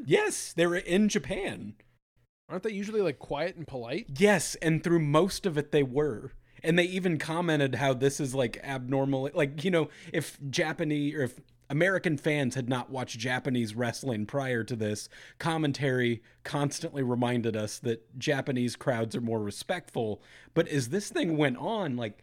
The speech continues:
Speaker 1: they are actually chanting "holy shit." And you know what they were chanting "holy shit" at, Derek? <laughs>
Speaker 2: What?
Speaker 1: They were chanting "holy shit" at a match between Joey Janela tag teaming with the Invisible Man versus Kikutaru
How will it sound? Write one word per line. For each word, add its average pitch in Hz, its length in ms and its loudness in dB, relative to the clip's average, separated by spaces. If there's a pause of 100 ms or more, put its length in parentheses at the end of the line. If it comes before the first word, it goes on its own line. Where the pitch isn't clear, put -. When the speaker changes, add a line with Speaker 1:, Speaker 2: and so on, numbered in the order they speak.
(180)
Speaker 1:
they 220 140 0
are 233 120 0
actually 185 460 0
chanting 165 380 0
"holy 156 240 0
shit." 196 360 -2
And 165 120 -2
you 180 80 2
know 226 60 2
what 220 100 0
they 214 80 2
were 196 80 2
chanting 208 320 0
"holy 202 200 -2
shit" - 320 -2
at, 233 200 -4
Derek? - 460 -2
<laughs> - 40 -20 (640)
Speaker 2:
What? 135 360 -6 (360)
Speaker 1:
They - 60 -2
were 302 120 0
chanting 220 420 -2
"holy 240 340 -6
shit" 220 380 -4
at 165 140 -2
a - 20 0
match 185 460 -2
between 170 560 0 (460)
Joey 185 400 2
Janela 185 640 0 (180)
tag 175 400 -2
teaming 185 400 0
with 160 140 0
the 156 120 4
Invisible 151 560 4
Man 110 600 0 (520)
versus 156 540 2
Kikutaru 170 960 0